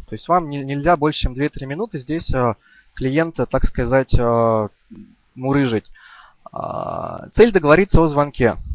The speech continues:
М, и все. А, дать какие-то понятные формулировки клиенту. И, а, что еще важно? Важно, что в процессе у вас могут, а, возникнуть различного рода возражения.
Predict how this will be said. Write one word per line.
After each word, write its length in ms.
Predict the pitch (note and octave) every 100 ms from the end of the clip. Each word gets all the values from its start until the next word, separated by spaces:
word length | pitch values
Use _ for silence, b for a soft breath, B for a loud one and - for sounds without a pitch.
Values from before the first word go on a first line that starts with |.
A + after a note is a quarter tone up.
| - -
М, 400 | G2 A2+ B2+ A#2+
и 120 | B2+
все. 360 | - C3 G#2+ - b b b b - -
А, 600 | - - G#1+ - - - _ _ -
дать 300 | - B2+ -
какие-то 320 | D#3+ G#3 F3
понятные 460 | - D#3+ G3 E3+ D3+
формулировки 640 | D#3 D3 D3 D3+ D#3 C3+
клиенту. 800 | - B2+ B2 A#2 G#2+ - F#2 D#2+ -
И, 460 | C3+ D3 D#3 D3+ C#3 b b b b _ _ _ _ _ _ -
а, 260 | - C3+ B2+
что 220 | - F#3+
еще 520 | G#3 F3+ - F3+ F3
важно? 480 | C#3 D#3 C3+ A2+ G2+ -
Важно, 440 | B2+ E3 B3 A3+
что 280 | F#3 - D#3
в 80 | D3
процессе 480 | E3 - B3 C4 F3
у 60 |
вас 200 | E3+ G3
могут, 400 | D#3+ F#3 F3+ D3+
а, 240 | C3 C3 A#2+
возникнуть 480 | C3 C3+ G3 D#3 -
различного 520 | B2+ E3+ - C#3 B2
рода 240 | D#3+ C3
возражения. 760 | B2 D3 D3 C#3 B2+ G#2+ F#2+